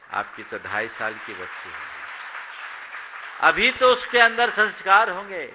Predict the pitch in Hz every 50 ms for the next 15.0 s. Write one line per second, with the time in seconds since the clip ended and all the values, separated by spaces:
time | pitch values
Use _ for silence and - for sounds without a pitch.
0 | - - 110 127 143 143 135 139 147 143 - 196 208 202 - - 151 147 - 175
1 | 170 151 - 156 151 - 175 165 127 127 123 - - 165 165 - 175 180 175 185
2 | 180 160 147 139 - 139 135 123 120 131 117 107 104 101 104 _ - 98 95 -
3 | _ _ _ _ _ _ _ _ 113 117 139 156 170 160 - - _ 156 151 151
4 | - 180 180 165 170 160 - - 170 165 160 170 160 147 139 135 127 - 127 120
5 | - 123 117 107 110 104 107 - - 117 113 107 107 110 120 - - 147 147 139
6 | 127 - _ - _ _ _ - 120 123 127 120 113 120 120 127 131 135 135 -
7 | - 135 131 131 139 147 143 117 123 135 139 139 151 - 147 131 107 101 120 113
8 | 110 - - 147 147 143 156 151 117 107 120 127 123 - - 160 139 131 143 147
9 | 156 175 170 170 170 165 - 175 156 135 131 123 123 - 143 139 117 107 98 _
10 | _ _ _ _ _ _ _ _ _ _ _ _ _ - 135 147 170 202 214 202
11 | - 139 123 110 92 87 90 - _ _ _ _ _ _ _ _ _ _ _ _
12 | _ _ _ _ _ - 131 - - 143 147 143 131 117 - - - - - _
13 | _ _ _ _ _ _ _ _ _ _ _ _ _ _ _ - 104 113 117 113
14 | 139 127 - - 143 113 104 107 104 104 110 127 120 101 107 120 139 147 - _